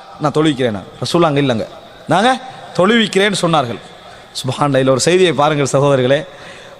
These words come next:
தொழுவிக்கிறேன்னு சொன்ன உடனேயே அபூபக்கர்லாம் தொழுவிக்கிறாங்க. ரசூலுல்லாஹ் பனு அம்ருடைய வேலையை முடிச்சிட்டு உடனே கிளம்பி வந்துட்டாங்க இங்க மஸ்ஜித் நபவிக்கு. தொழுகை நடந்துட்டு இருக்குது. ஜமாத் என்ன செய்யுது? இங்க மஸ்ஜித் நபவியில நடக்கு. ரசூலுல்லாஹ் வந்துட்டாங்க.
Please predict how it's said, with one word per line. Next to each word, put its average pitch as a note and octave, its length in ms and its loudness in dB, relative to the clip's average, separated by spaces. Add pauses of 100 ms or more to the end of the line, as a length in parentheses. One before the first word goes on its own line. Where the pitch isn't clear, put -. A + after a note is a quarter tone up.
தொழுவிக்கிறேன்னு A3 500 2
சொன்ன E3+ 220 2
உடனேயே F#3 440 2 (320)
அபூபக்கர்லாம் A3+ 680 2
தொழுவிக்கிறாங்க. F3 600 -2 (640)
ரசூலுல்லாஹ் A3+ 540 2
பனு A#3 300 2
அம்ருடைய G#3+ 340 2
வேலையை G#3+ 360 2
முடிச்சிட்டு G3 680 0 (280)
உடனே D4 400 0
கிளம்பி B3+ 280 2
வந்துட்டாங்க A#3 320 2
இங்க F#3+ 240 0 (140)
மஸ்ஜித் G#3+ 240 -2
நபவிக்கு. F3 380 -2 (320)
தொழுகை A3+ 300 2
நடந்துட்டு F3+ 340 0
இருக்குது. G#2+ 260 -12 (600)
ஜமாத் G3+ 300 2
என்ன G#3 140 2
செய்யுது? F#3+ 340 2 (400)
இங்க A3 260 2
மஸ்ஜித் A#3 300 0
நபவியில G#3 360 2
நடக்கு. A3 360 0
ரசூலுல்லாஹ் A3 460 2
வந்துட்டாங்க. E3 340 -2